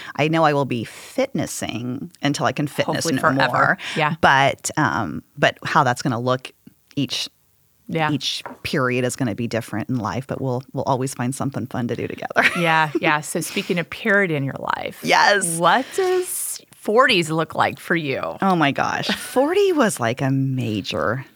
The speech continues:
Speaker 1: turning point for me. You
Speaker 2: Yeah.
Speaker 1: know, some people talk about turning thirty, they didn't like it. I loved turning thirty.
Speaker 2: Yeah.
Speaker 1: Thirty was when I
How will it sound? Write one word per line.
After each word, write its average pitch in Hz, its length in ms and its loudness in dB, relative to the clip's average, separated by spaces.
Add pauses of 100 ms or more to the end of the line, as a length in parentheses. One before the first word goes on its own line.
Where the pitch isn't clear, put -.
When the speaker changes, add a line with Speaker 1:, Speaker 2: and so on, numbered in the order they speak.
Speaker 1:
turning - 320 -4
point - 280 -8
for 87 200 -6
me. - 220 -6
You - 80 -4
Speaker 2:
Yeah. 151 40 0
Speaker 1:
know, 156 120 2
some 294 260 2
people 208 580 2
talk 170 220 0
about 135 180 -2
turning 135 220 -2
thirty, 247 480 2
they 220 80 2
didn't 196 180 -2
like 185 220 0
it. 180 100 -2
I 202 80 0
loved 151 540 0
turning 170 220 -2
thirty. 160 280 -2
Speaker 2:
Yeah. 170 180 -2
Speaker 1:
Thirty 214 200 0
was 214 120 -2
when 165 120 0
I 147 220 2